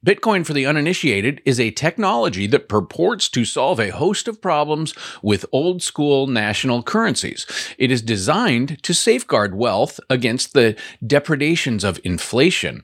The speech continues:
public authorities, and financial intermediaries. Unfortunately, it doesn't work. Some products become popular because they're useful.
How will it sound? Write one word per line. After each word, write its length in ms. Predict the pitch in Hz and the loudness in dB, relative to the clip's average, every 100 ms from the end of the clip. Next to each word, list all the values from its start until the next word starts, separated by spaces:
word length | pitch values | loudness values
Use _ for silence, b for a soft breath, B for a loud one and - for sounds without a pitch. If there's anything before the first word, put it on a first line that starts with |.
| - | -2
public 320 | 107 101 107 | 2 4 2
authorities, 760 | 90 - 139 175 80 80 113 - B - | 0 -2 0 0 -2 -6 -8 -10 B -2
and 280 | 151 160 | 0 0
financial 480 | 107 113 104 104 107 | 0 0 0 0 0
intermediaries. 760 | 101 110 202 208 95 65 58 - | 0 0 0 0 0 -2 -8 -6
Unfortunately, 640 | 107 101 220 214 196 185 | -4 4 6 4 -2 0
it 120 | 185 143 | 0 0
doesn't 300 | 151 151 - | -2 -2 0
work. 480 | 117 78 - - - | 0 0 -4 -6 -4
Some 300 | - 147 160 | 0 0 0
products 480 | 147 127 123 - | 0 2 0 -4
become 360 | - 120 - 120 | -4 -2 0 -2
popular 460 | 110 165 190 139 175 | 0 0 0 -2 0
because 380 | 131 - 95 | -2 -2 -2
they're 120 | 82 95 | 0 0
useful. 560 | 127 254 - 87 - | 2 0 0 -4 -6